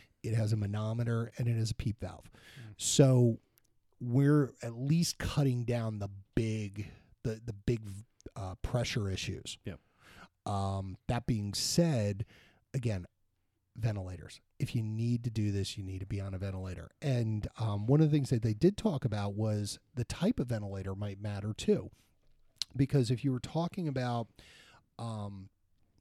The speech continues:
Speaker 1: when you're giving, when you're ventilating a patient, the ones that have, you want the ones that have that ramped flow.
Speaker 3: Okay.
Speaker 1: Okay, so, like, when you take a breath in, and you think about it, you go,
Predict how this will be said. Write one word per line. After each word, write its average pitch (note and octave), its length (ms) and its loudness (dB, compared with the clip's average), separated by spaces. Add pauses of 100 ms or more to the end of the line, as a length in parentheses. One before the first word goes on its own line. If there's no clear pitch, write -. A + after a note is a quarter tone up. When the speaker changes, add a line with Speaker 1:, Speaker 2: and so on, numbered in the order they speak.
(960)
Speaker 1:
when D3 300 2
you're E3+ 120 6
giving, C3+ 640 2 (400)
when D#3 200 4
you're D#3+ 120 6
ventilating C3 520 0
a G#2+ 40 -6
patient, D3+ 580 0
the A#2 60 2
ones D3+ 400 2
that D3+ 120 -4
have, C3 420 -2 (180)
you B2+ 140 2
want D3 300 -2
the F3 60 2
ones C3 300 -2
that A#2 120 0
have G#2+ 240 -6
that G#2 240 -6
ramped G2+ 440 -6
flow. G2+ 500 -8 (600)
Speaker 3:
Okay. A2+ 180 -6 (260)
Speaker 1:
Okay, A2+ 300 0
so, C3+ 220 4
like, A#2+ 340 0
when C3+ 140 6
you G3 120 8
take F3 260 2
a C3+ 40 0
breath A2+ 380 -2
in, A#2 60 -2
and F2 180 -10 (320)
you B2 40 2
think B2+ 180 0
about G#2+ 140 -2
it, F#2+ 40 -6
you F#2 60 -8
go, G2 160 -6